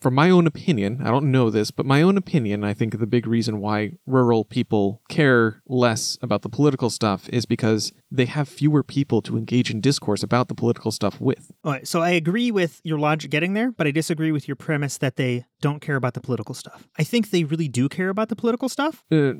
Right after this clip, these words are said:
Speaker 2: but having fewer people to discuss it with means they often get just a soundbite version of it, and conservative talking points way easier to convey in
Speaker 1: uh,
Speaker 2: sound bites.
Speaker 1: I, I'm piggybacking the, the con-, I'm not saying they don't care about politics.
Speaker 2: Okay, okay.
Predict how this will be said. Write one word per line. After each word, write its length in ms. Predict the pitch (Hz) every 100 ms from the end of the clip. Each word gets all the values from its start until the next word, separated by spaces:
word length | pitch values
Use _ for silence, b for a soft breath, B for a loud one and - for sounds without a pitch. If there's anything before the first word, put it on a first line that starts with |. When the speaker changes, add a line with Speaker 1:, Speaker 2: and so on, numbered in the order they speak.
| 180 -
Speaker 2:
but 160 | 185
having 300 | 147 214 214
fewer 260 | - 226 214
people 240 | 220 208
to 40 | 151
discuss 380 | 143 277 254 -
it 60 |
with 220 | 156 135
means 240 | 165 170 147
they 120 | 156
often 320 | 156 151 156
get 220 | 135 147 147
just 280 | 151 131
a 40 | 160
soundbite 560 | - 160 156 151 147
version 280 | 127 185 143
of 120 | 123
it, 100 | 120 -
and 140 | 156
conservative 500 | 123 143 - 170 156
talking 340 | - 165 147 156
points 340 | - 139 - -
way 180 | - 151
easier 320 | 165 156 139 135
to 60 |
convey 320 | - 127 135
in 80 | 120
Speaker 1:
uh, 20 |
Speaker 2:
sound 240 | 107 127 147
bites. 140 | -
Speaker 1:
I, 160 | 147 120
I'm 140 | 151
piggybacking 720 | - 220 185 170 147 135 127
the, 140 | 120 110
the 120 | 131
con-, 200 | - 117
I'm 100 | 117
not 160 | 147 151
saying 220 | - 151
they 80 | 135
don't 180 | 135 -
care 140 | -
about 180 | 113 -
politics. 600 | - 104 - - - -
Speaker 2:
Okay, 240 | 214 190 139
okay. 180 | 143